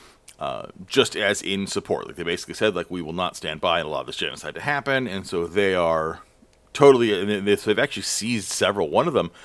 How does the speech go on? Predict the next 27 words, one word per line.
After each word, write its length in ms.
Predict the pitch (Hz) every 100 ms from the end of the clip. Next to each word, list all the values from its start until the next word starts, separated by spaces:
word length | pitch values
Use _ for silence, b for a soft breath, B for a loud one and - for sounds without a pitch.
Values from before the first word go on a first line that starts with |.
| B B B
uh, 160 | 90
they 140 | 90 95
actually 280 | 120 - 101
brought 320 | 87 90 -
back 280 | 95 110 -
and 80 |
it 80 | 92
became 280 | 87 107 95
a 40 |
tourist 380 | 80 - 101 98
attraction. 440 | 76 87 78 - 71
They 80 |
actually 200 | 92 -
<laughs> 0 |
seized 360 | - - 127 165
the 80 | 175
ship, 480 | - - 127 - -
brought 160 | 110
it 140 | 110 -
back, 200 | 101 117
and 60 |
have 140 | 98 -
opened 280 | 104 107
it 60 | 101
up 120 | -
to 80 | -
tourists 540 | - 95 65 - -